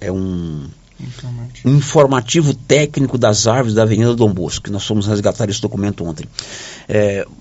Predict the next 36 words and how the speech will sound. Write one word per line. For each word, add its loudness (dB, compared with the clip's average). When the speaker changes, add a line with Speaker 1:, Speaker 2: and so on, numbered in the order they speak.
Speaker 1:
aqui -2
fala 0
que 0
vai 2
haver 2
uma 0
compensação, 0
é, 0
pra 0
repor 4
essas 2
árvores. 0
De -4
que -2
maneira 4
isso -2
vai 2
ser 2
recomposto? 0
Aonde 4
vai -2
ser? -2
O -2
que 0
que -4
vocês 0
sugeriram 0
ao 0
prefeito? -6
Speaker 2:
Então, 0
a 2
Secretaria -2
de -4
Meio 0
Ambiente, -2
até, -2